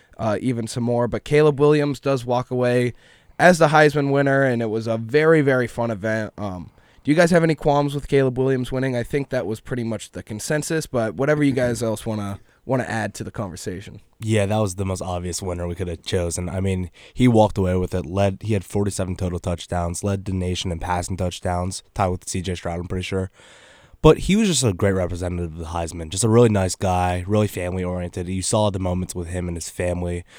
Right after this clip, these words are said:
Speaker 2: Um, you know, he's, he's, obviously people think, "Oh, he's cocky." No, he's very humble. He's very laid back,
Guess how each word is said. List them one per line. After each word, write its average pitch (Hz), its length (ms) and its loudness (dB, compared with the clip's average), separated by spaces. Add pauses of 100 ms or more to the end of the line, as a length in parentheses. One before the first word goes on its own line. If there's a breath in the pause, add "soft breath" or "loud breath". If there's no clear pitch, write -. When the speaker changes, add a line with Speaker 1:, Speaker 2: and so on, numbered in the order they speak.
(380 loud breath)
Speaker 2:
Um, 90 580 -4 (100)
you 127 100 0
know, 104 160 2
he's, 117 260 2
he's, 110 220 -2 (260)
obviously 117 360 0
people 104 220 -4
think, 95 220 -4
"Oh, 92 160 -6
he's 90 140 -8
cocky." 92 380 -8
No, 95 140 -6
he's 87 120 -8
very 117 200 2
humble. 92 340 -2
He's 90 120 -6
very 107 180 -2
laid 87 240 -8
back, 82 260 -12